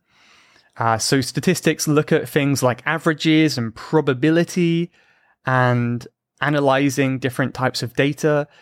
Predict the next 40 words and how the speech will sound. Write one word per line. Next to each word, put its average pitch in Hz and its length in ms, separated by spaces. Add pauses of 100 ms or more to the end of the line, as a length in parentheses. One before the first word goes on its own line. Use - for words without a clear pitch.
(140)
And 165 80
it's 160 140
really 208 320
important 165 480
in 131 140
things 123 340
like 110 180
science 151 800 (360)
and 123 560
economics, 147 920 (260)
that - 120
kind 139 160
of 131 100
stuff - 240
too. 143 360 (560)
And 143 460
it's 143 240
really 160 460
good 151 160
for 143 160
backing 151 560
up - 300 (160)
your 127 520
arguments. 170 720 (380)
So - 120
if 135 180
you 147 100
want 160 180
to 151 120
argue 170 400
your 127 200
point, - 640 (220)
it's 139 160
a 156 60
good 202 200
idea 180 300
to 151 100
have 147 160
some 147 180
statistics - 920